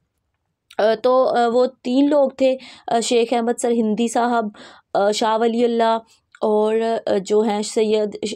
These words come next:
अहमद शहीद। तो आइए देखते हैं इन तीनों के, उम, क्या रिफॉर्म्स थी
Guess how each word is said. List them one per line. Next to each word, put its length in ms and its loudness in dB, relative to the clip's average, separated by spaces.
अहमद 280 -2
शहीद। 480 -4
तो 380 2
आइए 380 2
देखते 420 0
हैं 240 0
इन 140 0
तीनों 260 0
के, 220 2
उम, 260 0
क्या 240 0
रिफॉर्म्स 500 -2
थी 280 2